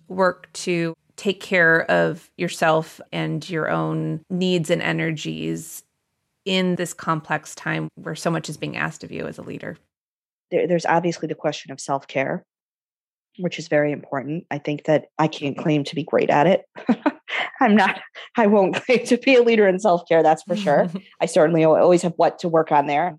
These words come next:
Speaker 2: but it is something that I'm very conscious of, and I'm constantly trying to keep in the forefront of my mind when I feel like I'm burning out or going in that direction of, Oh my gosh, I just can't hear this anymore. And what do I need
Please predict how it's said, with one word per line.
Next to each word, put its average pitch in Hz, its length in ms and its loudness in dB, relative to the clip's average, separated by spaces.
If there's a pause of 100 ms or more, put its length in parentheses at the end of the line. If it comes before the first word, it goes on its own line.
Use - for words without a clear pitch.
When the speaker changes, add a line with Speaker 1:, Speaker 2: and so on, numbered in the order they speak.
(100)
Speaker 2:
but 160 100 2
it 170 80 6
is 160 160 2
something 147 320 -2
that 147 100 2
I'm 156 100 0
very 151 260 2
conscious - 440 -2
of, 214 140 4
and 180 80 0
I'm 160 80 0
constantly 156 480 2
trying 151 380 -2
to 143 180 -4
keep - 240 -4
in 147 60 0
the 143 60 0
forefront 143 380 2
of 135 60 0
my 143 120 4
mind 147 460 2 (300)
when 147 140 2
I 143 100 2
feel 151 280 2
like 147 240 2
I'm 139 380 -2 (300)
burning 151 380 2
out 147 380 2
or 147 200 2
going 160 200 2
in 156 60 0
that 160 160 0
direction 147 520 0
of, 131 360 0 (580)
Oh 151 60 -4
my 151 80 -4
gosh, 143 200 0
I 143 40 -4
just 135 160 -6
can't 135 160 -2
hear 151 120 2
this 139 180 2
anymore. 165 360 4
And 143 120 2
what 147 100 4
do 143 120 2
I 147 100 2
need 147 360 -4